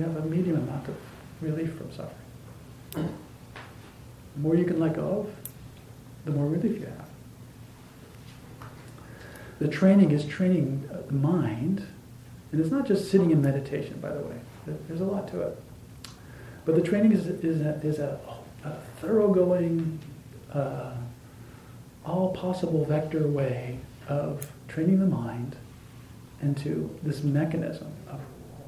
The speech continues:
clinging and suffering, and leading the mind step by step to see for itself the magic knob of happiness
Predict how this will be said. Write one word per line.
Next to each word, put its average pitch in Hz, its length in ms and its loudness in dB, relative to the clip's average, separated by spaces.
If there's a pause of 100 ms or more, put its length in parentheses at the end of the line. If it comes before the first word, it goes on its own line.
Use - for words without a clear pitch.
clinging 165 340 4
and 180 140 4
suffering, - 540 -4 (1000)
and 151 200 2
leading 202 260 4
the 190 60 8
mind 147 280 2
step - 320 -8
by 170 120 -4
step 160 400 -4 (800)
to 139 140 -8
see 170 240 -4
for 170 220 -4
itself - 420 -4 (880)
the 135 60 -8
magic 156 600 -4
knob 139 400 -2
of 135 100 -6
happiness - 520 -10